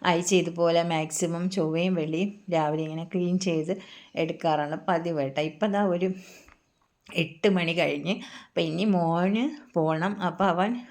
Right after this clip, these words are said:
റെഡിയാവാൻ നിൽക്കുകയാണ് കേട്ടോ. അവന് ഒൻപത് മണിക്ക് പോയാൽ മതി. ആ സമയത്താണ് ഞാൻ ഇതെല്ലാം തുടച്ച് വൃത്തിയാക്കി ഇട്ടത്. പിന്നെ കുറച്ച്, ആ, ചിരട്ടയൊക്കെ കത്തിച്ച് കനലുണ്ടാക്കി. ഭയങ്കര പാടായിരുന്നു ഈ ചിരട്ട കത്തിക്കാൻ. എന്തെന്ന് വെച്ചാൽ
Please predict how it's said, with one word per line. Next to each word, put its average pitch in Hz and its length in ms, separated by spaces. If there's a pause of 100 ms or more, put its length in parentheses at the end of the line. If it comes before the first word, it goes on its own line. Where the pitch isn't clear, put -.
(160)
റെഡിയാവാൻ 180 600
നിൽക്കുകയാണ് 165 400
കേട്ടോ. 160 200
അവന് 175 200
ഒൻപത് 185 380
മണിക്ക് 170 280
പോയാൽ 147 340
മതി. 151 320 (380)
ആ 190 80
സമയത്താണ് 190 540
ഞാൻ 180 280
ഇതെല്ലാം 165 420
തുടച്ച് 151 340
വൃത്തിയാക്കി 151 640
ഇട്ടത്. 160 360
പിന്നെ 185 220
കുറച്ച്, 180 360 (680)
ആ, 165 360 (200)
ചിരട്ടയൊക്കെ 180 640
കത്തിച്ച് 175 440 (100)
കനലുണ്ടാക്കി. 190 680 (160)
ഭയങ്കര 165 400
പാടായിരുന്നു 165 520
ഈ 175 40
ചിരട്ട 170 300
കത്തിക്കാൻ. 170 420
എന്തെന്ന് 190 260
വെച്ചാൽ 202 200